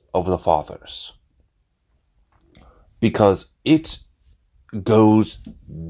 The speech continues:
deep into ethnic discrimination,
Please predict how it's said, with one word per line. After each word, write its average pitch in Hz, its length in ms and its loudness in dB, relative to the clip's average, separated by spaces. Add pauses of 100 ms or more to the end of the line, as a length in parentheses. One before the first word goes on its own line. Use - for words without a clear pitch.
(100)
deep 95 520 -8 (460)
into 92 340 -4
ethnic 82 440 -8
discrimination, 80 760 -4